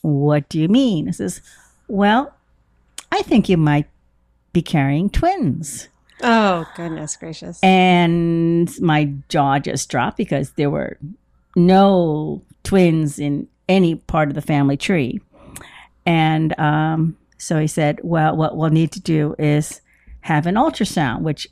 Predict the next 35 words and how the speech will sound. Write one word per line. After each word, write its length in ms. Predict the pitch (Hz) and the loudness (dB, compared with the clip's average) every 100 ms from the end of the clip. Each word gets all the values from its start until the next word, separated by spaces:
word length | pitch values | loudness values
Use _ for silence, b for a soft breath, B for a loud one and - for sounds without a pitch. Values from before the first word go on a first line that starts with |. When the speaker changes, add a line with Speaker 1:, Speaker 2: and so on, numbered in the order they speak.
| _ | _
Speaker 1:
again, 460 | 143 143 139 139 151 | -4 0 0 0 -2
at 100 | 143 | 0
that 240 | 139 135 | -2 -2
time, 460 | - 143 131 151 160 _ _ - | -2 -4 -2 -4 -8 _ _ -4
no 180 | 151 139 | 0 2
one 240 | 139 139 | 2 2
really 320 | 143 135 147 - _ | 2 0 -2 -8 _
did 180 | 262 330 | -2 0
ultrasound. 580 | 277 180 156 - 131 120 | 0 -2 -6 -6 -6 -6
So 100 | 143 | -4
I 60 | 139 | -2
didn't 200 | 160 147 | 0 0
even 180 | 139 | 2
know 140 | 135 143 | 0 0
really 340 | 147 139 135 | 2 2 2
what 200 | 139 143 | 0 -2
it 60 | 135 | -2
was, 300 | 151 147 143 | 0 0 0
other 220 | 135 147 | -2 -2
than 180 | 139 127 | 0 -2
he 60 | |
says, 180 | 135 139 | -4 -4
"Well, 140 | 143 143 | 0 0
it's 100 | 135 | -2
the 60 | 143 | -2
picture 440 | - 170 - 175 | 0 -2 -2 -2
of 260 | 156 151 - | -2 -2 -6
the 80 | 143 | -2
baby." 460 | 139 127 127 123 - B B B B B B B B _ 165 | 0 0 0 -6 -12 B B B B B B B B _ -2
And 400 | 156 147 165 151 | 0 0 -2 -4
the 60 | |
good 220 | 143 330 | 0 2
news 340 | 277 180 160 160 | 2 0 -2 -4
is 180 | 160 - | -6 -2
that 480 | 151 156 139 - | -2 0 -2 -4